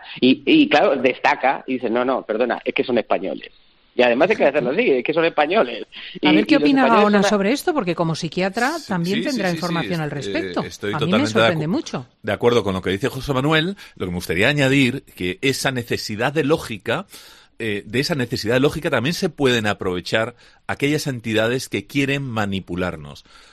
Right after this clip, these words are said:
Speaker 3: Como se conoce la, el funcionamiento en bastante medida de la mente humana, no es extraño que evidentemente haya, eh, fuerzas que también, eh, manejen esa, esa ecuación,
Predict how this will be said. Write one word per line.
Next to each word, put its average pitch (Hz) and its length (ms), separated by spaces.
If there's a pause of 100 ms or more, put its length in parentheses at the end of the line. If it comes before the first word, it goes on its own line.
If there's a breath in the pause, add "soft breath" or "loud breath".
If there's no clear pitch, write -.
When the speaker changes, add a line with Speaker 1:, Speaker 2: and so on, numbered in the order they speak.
(140)
Speaker 3:
Como 104 260
se - 160
conoce 101 640
la, 95 160
el 90 220
funcionamiento 98 760
en 82 560
bastante 120 460
medida 104 400
de 85 100
la 80 120
mente 127 260
humana, 139 400 (440 loud breath)
no 117 200
es 185 140
extraño 160 580
que 117 120
evidentemente 131 640
haya, 117 500
eh, 87 160
fuerzas 175 640 (300 soft breath)
que 123 120
también, 160 540 (140)
eh, 156 540
manejen 135 640 (400 soft breath)
esa, 123 500
esa 139 380
ecuación, 113 640